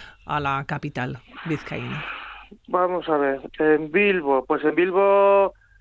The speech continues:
Speaker 2: eh, tenemos, pues eso, ¿no? Desde el, desde el famoso y concurrido Pagasarri, el monte,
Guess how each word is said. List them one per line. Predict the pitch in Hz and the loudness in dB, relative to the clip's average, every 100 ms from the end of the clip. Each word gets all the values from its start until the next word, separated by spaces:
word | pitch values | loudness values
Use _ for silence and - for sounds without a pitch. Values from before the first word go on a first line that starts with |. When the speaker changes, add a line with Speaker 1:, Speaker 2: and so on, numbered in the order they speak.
| _ | _
Speaker 2:
eh, | 185 180 180 180 180 180 180 175 - | -4 0 2 2 2 2 2 0 0
tenemos, | 175 180 190 196 208 196 - | 0 0 2 4 4 0 -4
pues | 160 | 0
eso, | 165 156 | 0 0
¿no? | 151 165 165 160 156 | 0 2 2 2 0
Desde | 147 151 156 151 147 143 - _ - | -2 -2 0 2 2 0 -6 _ -6
el, | - 151 143 143 143 - - | 0 0 0 -2 -4 -8 -8
desde | 151 143 151 139 147 | -4 0 0 0 0
el | 143 | 0
famoso | - 139 160 156 165 160 156 156 156 156 | -2 -2 -2 0 2 2 4 4 4 2
y | 147 147 147 | 0 -4 -2
concurrido | 160 165 233 156 156 160 160 156 151 151 156 151 151 147 | -2 0 -2 0 0 0 2 2 0 2 2 2 0 -2
Pagasarri, | 156 143 151 185 185 180 175 - _ _ _ _ _ _ - | -2 -2 0 0 0 -2 -8 -10 _ _ _ _ _ _ -10
el | 143 139 139 | -6 -4 -4
monte, | 143 160 156 160 147 147 143 143 143 139 | -2 -2 -2 2 4 4 4 4 2 0